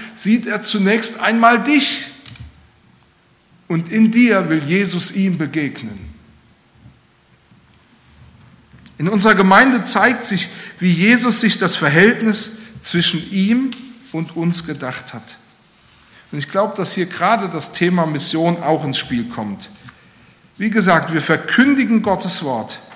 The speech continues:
und das Evangelium von Jesus Christus dieser Welt und allen Menschen.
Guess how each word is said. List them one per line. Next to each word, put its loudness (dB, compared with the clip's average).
und -6
das -4
Evangelium 0
von 2
Jesus 0
Christus 0
dieser 4
Welt 4
und -6
allen 2
Menschen. 2